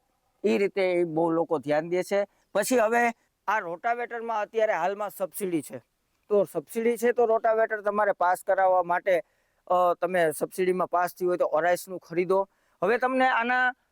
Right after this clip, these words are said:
અ, ઘણા ખેડૂત મિત્રોની કોમેન્ટ આવે છે કે ભાઈ કેટલી, કેટલા એચ પીમાં કેવું ટ્રેક્ટર, અ, લગાડવું જોઈએ.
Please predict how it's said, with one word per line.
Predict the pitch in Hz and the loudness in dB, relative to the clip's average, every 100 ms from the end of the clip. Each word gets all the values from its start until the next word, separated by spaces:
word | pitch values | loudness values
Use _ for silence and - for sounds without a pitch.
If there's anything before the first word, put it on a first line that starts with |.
| _ | _
અ, | 233 226 | 0 0
ઘણા | 165 208 254 | 0 0 0
ખેડૂત | 233 247 240 | 0 -2 -2
મિત્રોની | 247 262 254 | -2 0 0
કોમેન્ટ | 233 240 247 240 | 0 0 0 2
આવે | 247 247 | 2 2
છે | 247 | 0
કે | 240 | 0
ભાઈ | 233 | 0
કેટલી, | 226 220 226 240 | 0 -2 -2 -4
કેટલા | 226 226 240 233 226 220 202 | -4 -4 0 0 2 2 2
એચ | 214 208 - | 2 -2 -8
પીમાં | 220 220 | -4 -4
કેવું | - 208 202 196 _ | -2 0 0 0 _
ટ્રેક્ટર, | 185 - 208 185 | -6 -2 -2 2
અ, | 175 165 | 2 2
લગાડવું | 151 165 185 190 175 160 | 2 0 0 0 0 -2
જોઈએ. | 165 | -2